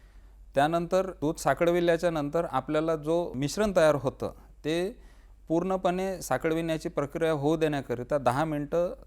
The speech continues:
तसेच ठेवायचे आहे, जेणेकरून त्याचं तापमान पासष्ट डिग्रीच्या खाली यायला नको. यामध्ये काय होतं की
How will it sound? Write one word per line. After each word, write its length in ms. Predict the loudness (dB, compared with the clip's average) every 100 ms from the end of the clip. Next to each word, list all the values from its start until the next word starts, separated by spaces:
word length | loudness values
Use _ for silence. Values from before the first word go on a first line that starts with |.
| -6
तसेच 340 | -2 -2 -2
ठेवायचे 380 | 0 2 2 -2
आहे, 300 | -8 -8 -6
जेणेकरून 540 | -2 -2 2 2 2
त्याचं 180 | 0 0 2
तापमान 300 | 2 0 -4
पासष्ट 460 | 0 0 -2 -6 -4
डिग्रीच्या 420 | -4 -2 -2 -4
खाली 460 | -2 -2 -2 -2 -2
यायला 220 | 0 0
नको. 300 | -6 -12 -18 -20 -20 -20 -20 -16 0
यामध्ये 380 | 2 2 2
काय 160 | 4 6
होतं 260 | 6 2 -2
की 300 | -4 -10